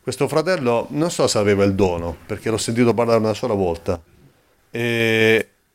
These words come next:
e ha fatto un riassunto di Lazzaro, mi ricordo questo. Beh, vi devo dire, sono rimasto molto edificato.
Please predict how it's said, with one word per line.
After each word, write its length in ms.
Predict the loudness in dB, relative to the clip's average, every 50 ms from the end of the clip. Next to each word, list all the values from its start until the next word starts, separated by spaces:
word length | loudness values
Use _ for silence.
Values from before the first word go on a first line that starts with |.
| _ _ _ _ _ _ -10
e 80 | -10
ha 40 | -10
fatto 300 | -6 -6 -8 -6 -6 -8
un 40 | -6
riassunto 580 | -4 -6 -6 -6 -4 -2 -2 -2 -2 -2 -4
di 120 | -6 -6 -2
Lazzaro, 480 | -2 -2 -2 -4 -4 -4 -4 -4 -2
mi 80 | -4 -4
ricordo 360 | -2 -2 -2 -4 -2 -2 -4
questo. 520 | -2 0 0 0 -2 -4 -6 -6 -12 -12 _ _ _ _ _ _ _ _ _ _ _ _ _ _ _ _ _ _ _ _ _
Beh, 160 | -8 -8 -6
vi 100 | -6 -2
devo 180 | -2 0 0 2
dire, 220 | 2 2 0 0
sono 200 | 0 0 0 0
rimasto 460 | 0 0 0 -2 -4 -4 -2 -2 -2
molto 380 | -2 0 0 -2 -2 -2 -2 -2
edificato. 720 | -2 -2 -2 -4 -4 -4 -4 -6 -6 -6 -8 -10 -12 -12